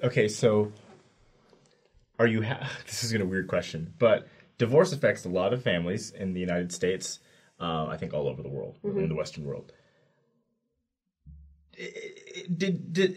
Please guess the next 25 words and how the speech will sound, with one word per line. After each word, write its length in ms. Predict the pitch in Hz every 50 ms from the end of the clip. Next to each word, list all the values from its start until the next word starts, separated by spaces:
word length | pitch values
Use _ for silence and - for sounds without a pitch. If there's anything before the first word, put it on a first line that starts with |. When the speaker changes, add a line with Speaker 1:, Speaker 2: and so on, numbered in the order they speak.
| - -
Speaker 1:
it, 160 | - 180 190
was 160 | 190 196 190 190
it 100 | 185 185
ever, 320 | 165 196 214 226 254 240
like, 240 | 214 190 170 156 160
s-, 300 | 160 - - - - - -
weirdly 520 | 135 123 123 131 139 151 147 147 147 139
comforting 520 | 139 - 151 139 143 139 - 170 165 175 156
that 160 | 143 135 123
you 80 | 127 120
got 260 | 107 127 117 - -
your 140 | 131 135 127
divorce 520 | 117 110 104 104 110 113 120 120 - -
out, 240 | 123 107 107 - 78
like, 260 | 95 101 95 92 -
now 640 | 95 87 85 90 85 85 90 92 101 113 127 139 131
as 260 | - - 120 117 107
opposed 380 | 110 - - 120 110 107 107 -
to 80 | - 107
later 300 | 101 101 95 92 90 90
on 100 | 92 92
in 140 | 90 113 123
Speaker 2:
Later. 60 | 127
Speaker 1:
life? 220 | 135 147 160 190 208 196 - - _ _ - - - - - _ _ _ _ _ _ _ _ _
Speaker 2:
Well, 560 | 285 311 349 359 349 359 349 339 330 - -